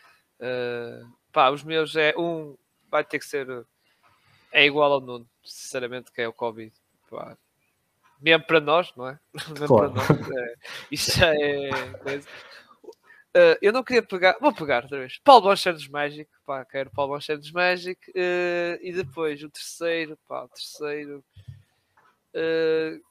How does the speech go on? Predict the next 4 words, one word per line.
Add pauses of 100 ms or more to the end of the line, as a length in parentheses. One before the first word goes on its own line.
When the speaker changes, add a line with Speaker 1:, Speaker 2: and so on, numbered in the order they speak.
(1600)
Speaker 1:
pá,
o
terceiro
queria,